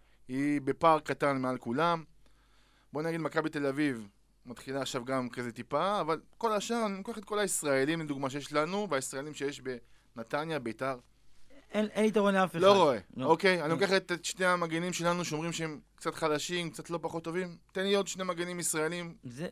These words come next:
Speaker 2: זה בדיוק ישאל את יוסי כל
Speaker 1: אז
Speaker 2: העונה,
Speaker 1: יש לך
Speaker 2: כל
Speaker 1: זרים
Speaker 2: העונה זה
Speaker 1: טובים,
Speaker 2: מה שאני
Speaker 1: יש לך
Speaker 2: אומר.
Speaker 1: זרים טובים, יש לך כלים שאתה יכול לשחק כדורגל יותר התקפי.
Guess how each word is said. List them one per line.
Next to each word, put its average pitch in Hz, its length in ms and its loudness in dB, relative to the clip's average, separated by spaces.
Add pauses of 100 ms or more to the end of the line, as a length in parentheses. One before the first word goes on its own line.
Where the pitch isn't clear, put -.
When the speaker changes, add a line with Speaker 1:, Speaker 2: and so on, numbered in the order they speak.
(100)
Speaker 2:
זה 175 220 2
בדיוק 208 320 -2
ישאל 208 200 0
את 202 100 -2
יוסי 214 380 -2
כל 208 340 4
Speaker 1:
אז 190 60 4
Speaker 2:
העונה, 208 160 8
Speaker 1:
יש 262 120 0
לך 262 60 2
Speaker 2:
כל 233 80 6
Speaker 1:
זרים 214 220 10
Speaker 2:
העונה 202 160 10
זה 165 80 10
Speaker 1:
טובים, 139 180 10
Speaker 2:
מה 123 80 8
שאני 196 120 2
Speaker 1:
יש 226 100 8
לך 254 60 8
Speaker 2:
אומר. 226 80 10
Speaker 1:
זרים 196 300 8
טובים, 123 440 4
יש 185 160 -2
לך 185 160 -2 (120)
כלים 196 440 4
שאתה - 160 -4
יכול 156 240 2
לשחק 170 280 2
כדורגל 156 240 0
יותר 151 200 -2
התקפי. 117 460 -4